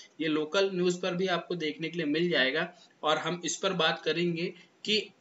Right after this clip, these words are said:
उस पर आपको जो interest लग रहा था वो लगेगा कि नहीं लगेगा। आपको पता है इसके पहले कोर्ट पर इसका अभी फैसला आना बाकी था। अभी आरबीआई की तरफ से इस पर, अ, action लिया गया था। आरबीआई से पूछा था court ने कि जो थ्री मंथ का मॉरेटोरियम आपने दिया था उस पर इंटरेस्ट किस बात का लिया जा रहा है।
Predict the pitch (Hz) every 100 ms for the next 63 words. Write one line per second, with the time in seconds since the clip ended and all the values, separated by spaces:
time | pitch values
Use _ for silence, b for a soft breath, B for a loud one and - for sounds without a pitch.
0 | _ 160 156 - 208 - 165 165 196 190
1 | 175 147 180 185 190 175 180 170 175 180
2 | 185 151 151 180 190 180 175 160 147 123
3 | 127 123 107 - 170 160 147 185 185 -
4 | 180 156 151 170 175 - 180 180 - 190
5 | 170 - 185 180 175 B _ 147 170 170
6 | 147 147 170 160 143 147 156 139 127 185
7 | 175 147 160 139 156 143 135 147 160 170
8 | 175 156 147 147 185 180 170 - 165 160
9 | B B B _ 135 131 131 131 - _
10 | _ 139 - 202 190 175 170 160 147 143
11 | 151 165 123 143 147 151 - - 151 139
12 | 175 175 - 135 123 131 156 175 175 170
13 | 165 160 - 170 175 170 175 165 151 147
14 | 160 156 147 156 139 139 139 190 175 180
15 | 160 147 165 170 165 139 135 131 147 127
16 | 120 110 107 104 110